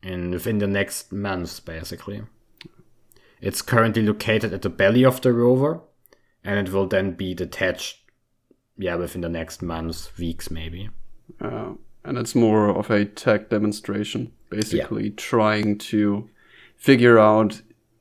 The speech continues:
Speaker 2: how to fly in this atmosphere.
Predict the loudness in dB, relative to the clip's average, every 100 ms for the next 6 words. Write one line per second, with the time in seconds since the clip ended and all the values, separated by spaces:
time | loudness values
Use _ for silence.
0 | -14 -8 -2 0 2 0 -2 -8 -12 0
1 | 2 2 0 -2 -4 -8 -6 -2 -2 -2
2 | -6 -8 -8 -10 -12 -10 -8 -10